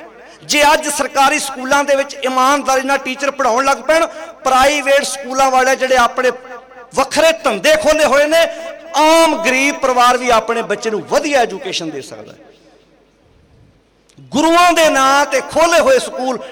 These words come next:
ਟਾਵਿਆਂ ਨੂੰ ਛੱਡ ਕੇ ਉੱਥੇ ਨੇਕ ਕਮਾਈ ਵਾਲਾ ਆਪਣੇ ਬੱਚੇ ਨਹੀਂ ਪੜ੍ਹਾ ਸਕਦਾ।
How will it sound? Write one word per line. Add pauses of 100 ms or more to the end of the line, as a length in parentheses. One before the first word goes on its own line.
(140)
ਟਾਵਿਆਂ
ਨੂੰ
ਛੱਡ
ਕੇ (2250)
ਉੱਥੇ (960)
ਨੇਕ
ਕਮਾਈ
ਵਾਲਾ
ਆਪਣੇ
ਬੱਚੇ
ਨਹੀਂ
ਪੜ੍ਹਾ
ਸਕਦਾ।